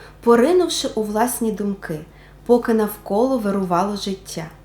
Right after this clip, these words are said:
Можливо, ви мали зосередитися на домашньому завданні, або ж це сталося під час наради. Думками ви були за тисячі кілометрів або фантазували про події,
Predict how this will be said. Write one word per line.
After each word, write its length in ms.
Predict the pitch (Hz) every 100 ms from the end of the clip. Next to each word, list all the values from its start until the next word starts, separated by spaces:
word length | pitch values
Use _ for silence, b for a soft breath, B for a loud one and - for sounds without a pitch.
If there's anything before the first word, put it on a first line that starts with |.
| - B B B 208
Можливо, 520 | 247 285 330 523 381
ви 140 | 262
мали 320 | 254 311 294
зосередитися 960 | 226 247 - 220 269 440 359 311 302 277
на 100 | 247
домашньому 680 | 196 202 185 247 - 262 247
завданні, 840 | 233 233 202 226 202 160 160 165 - B B B
або 280 | 226 226 523
ж 120 | -
це 100 | 254
сталося 580 | 233 - 202 294 339 269
під 220 | - 202
час 340 | - 202 208 214
наради. 480 | 202 185 165 160 185 - - B B B
Думками 680 | 185 247 349 381 494 494 370
ви 140 | 285
були 480 | 254 285 294 330 330 -
за 240 | 185 233
тисячі 600 | 254 - 285 330 294 - 254
кілометрів 800 | 254 240 240 233 190 - 160 160 -
або 240 | - 233 440
фантазували 800 | 302 247 220 214 190 196 320 311
про 180 | 233 214
події, 600 | 196 185 202 330 381 339